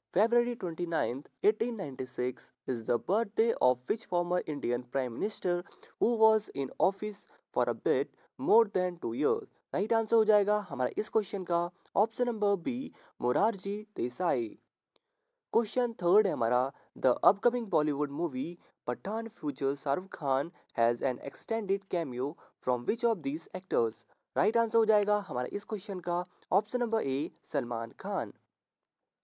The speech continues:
क्वेश्चन फोर्थ है हमारा, which action sport is being performed by the man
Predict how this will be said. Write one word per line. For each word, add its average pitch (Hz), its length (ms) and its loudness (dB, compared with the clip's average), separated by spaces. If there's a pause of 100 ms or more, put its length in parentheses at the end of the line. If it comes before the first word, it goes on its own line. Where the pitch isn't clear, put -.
(1040)
क्वेश्चन 240 420 0 (100)
फोर्थ 190 320 2
है 175 60 -6
हमारा, 127 380 2 (340)
which 247 180 -4 (160)
action 160 400 -2
sport 143 440 -2 (280)
is 120 100 -6 (160)
being 160 180 4 (160)
performed 214 560 2
by 139 80 2 (140)
the 120 60 0 (120)
man 131 300 0